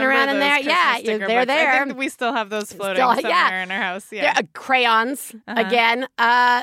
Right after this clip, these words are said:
Speaker 2: the, we are not actually keeping wipes in the bag anymore
Speaker 1: Huh.
Speaker 2: because, now I keep a change of clothes in the bag for Ellis.
Speaker 1: Yeah.
Speaker 2: But for the most part, uh,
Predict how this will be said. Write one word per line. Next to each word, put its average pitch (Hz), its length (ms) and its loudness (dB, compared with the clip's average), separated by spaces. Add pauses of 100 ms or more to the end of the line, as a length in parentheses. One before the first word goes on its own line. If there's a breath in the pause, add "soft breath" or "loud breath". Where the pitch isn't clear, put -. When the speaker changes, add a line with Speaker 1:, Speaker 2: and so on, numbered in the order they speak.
Speaker 2:
the, 240 240 -4
we 277 200 -2
are 294 60 0
not 277 300 2
actually 302 340 0
keeping 247 440 -4
wipes 214 500 0
in 240 280 -2
the 220 100 0
bag 233 420 0
anymore 190 580 0
Speaker 1:
Huh. 262 140 -12
Speaker 2:
because, 233 540 -4
now 226 100 2
I 208 60 2
keep 285 240 -8
a - 40 -10
change 247 300 0
of 208 80 -8
clothes 269 400 2
in 220 140 0
the 185 80 -4 (100)
bag 165 240 0
for 196 100 -6
Ellis. 175 160 -2
Speaker 1:
Yeah. 170 180 2 (440 soft breath)
Speaker 2:
But 254 420 2
for 247 140 0
the 240 80 0
most 254 640 0
part, 180 540 -2 (380 soft breath)
uh, 214 560 4